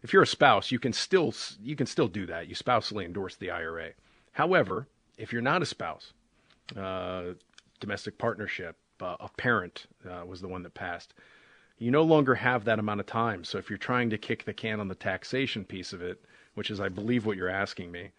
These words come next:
you're on a more limited time crunch now. You only have a, a, a smaller window of ten years to take all the assets and dump 'em. Uh, so it has changed the game. Um, while it's benefited us in some capacity, it's also,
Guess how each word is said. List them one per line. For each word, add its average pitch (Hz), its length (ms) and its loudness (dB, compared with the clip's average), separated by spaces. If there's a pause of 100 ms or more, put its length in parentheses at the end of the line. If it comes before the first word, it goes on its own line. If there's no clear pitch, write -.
(300)
you're 117 160 4
on 120 80 6
a 110 40 4
more 117 360 4
limited 113 340 2
time 110 300 0
crunch - 320 -8
now. 85 200 -8
You 87 160 -8
only 101 200 -4
have 98 260 -2
a, 92 400 -6
a, - 60 -10
a 92 60 -10
smaller 101 400 -4
window 95 400 -2
of 85 120 -8
ten 92 240 -8
years 95 220 -6
to 92 100 -12
take - 240 -10
all 90 140 -8
the 87 140 -8
assets 87 420 -10
and 82 120 -14
dump 92 280 -8
'em. 98 180 -16 (640)
Uh, 90 160 -10
so 113 340 4 (240)
it 113 140 0
has 127 320 6
changed 123 400 2
the 120 60 0
game. 107 360 -2 (540)
Um, 92 680 -6 (180)
while 101 240 -2
it's 104 100 -8
benefited 107 480 0
us 107 180 0
in 107 80 -6
some 104 220 -4
capacity, 95 720 -4
it's 92 160 -8
also, 92 560 -4